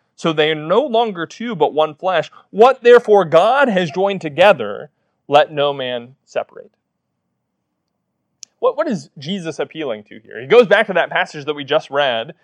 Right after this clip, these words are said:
in Genesis chapter two and what God says about marriage. And he says, "This is the way that God made it.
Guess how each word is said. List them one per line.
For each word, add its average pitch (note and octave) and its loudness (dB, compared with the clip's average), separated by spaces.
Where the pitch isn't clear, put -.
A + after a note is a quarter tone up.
in C#3+ -6
Genesis C#3 -14
chapter C#3 -4
two C3+ -10
and C3 -8
what D3+ 2
God D3+ 0
says F3 0
about D3+ 0
marriage. B2+ -12
And F#3 -8
he - -6
says, F3 -4
"This B3+ -4
is B3 -4
the G3 6
way F#3 0
that D#3+ -4
God D3+ -2
made D3 -8
it. - -16